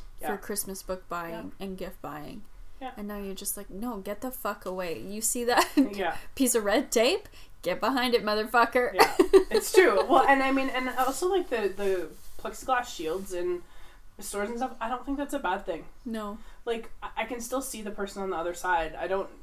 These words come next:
Speaker 1: like, we don't have to be <laughs> breathing the same air. I don't think that's a bad thing.
Speaker 2: Mm-hmm.
Speaker 1: For a lot of reasons. Like
Speaker 2: Well, even, like, I went to a restaurant, I went to High Level Diner this morning, and,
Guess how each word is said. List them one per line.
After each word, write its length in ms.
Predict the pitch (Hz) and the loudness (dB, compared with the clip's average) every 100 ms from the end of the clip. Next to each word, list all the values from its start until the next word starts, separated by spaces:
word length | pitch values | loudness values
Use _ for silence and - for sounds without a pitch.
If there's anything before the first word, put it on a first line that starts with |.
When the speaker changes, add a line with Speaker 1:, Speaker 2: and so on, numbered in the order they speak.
| - - 196 | -14 -12 -4
Speaker 1:
like, 180 | 196 190 | -2 2
we 100 | 190 | 2
don't 180 | 196 196 | 2 2
have 180 | 202 - | 0 0
to 80 | |
be 80 | 202 | -6
<laughs> 80 | - | -6
breathing 360 | 196 - 185 180 | -6 0 4 4
the 80 | 180 | 2
same 240 | 156 151 | -4 -4
air. 160 | 151 131 | -2 -2
I 80 | |
don't 220 | 175 196 196 | 0 -2 -4
think 180 | 220 | -8
that's 180 | 214 208 | -6 -8
a 60 | 202 | -4
bad 240 | 143 160 | -2 -2
thing. 180 | - - - | -6 -12 -8
Speaker 2:
Mm-hmm. 240 | 233 226 202 - - | -8 -6 -10 -12 -10
Speaker 1:
For 120 | - | 0
a 80 | 294 | 4
lot 220 | 262 202 | 6 6
of 80 | 180 | 6
reasons. 540 | 156 143 - - - - - - - - | -2 -6 -10 -12 -12 -12 -14 -14 -14 -2
Like 100 | 185 | 0
Speaker 2:
Well, 100 | - | 2
even, 500 | 302 277 262 233 233 | 0 -2 -2 -4 -4
like, 280 | 220 214 - - | -4 -4 -6 -4
I 100 | 220 | -4
went 220 | 208 190 | -4 -8
to 140 | - | -8
a 20 | 214 | -6
restaurant, 540 | 202 - 202 196 - - - | -8 -8 -8 -10 -12 -16 -14
I 60 | 113 | -12
went 140 | 107 | -10
to 80 | - | -8
High 100 | 101 | -8
Level 220 | 190 190 | -8 -8
Diner 320 | 233 320 302 | -6 -4 -4
this 240 | 214 202 - | -4 -8 -8
morning, 320 | 202 202 226 - - - - | -10 -10 -12 -16 -20 -18 -8
and, 640 | 226 220 214 208 208 - | -2 -2 -2 -6 -6 -8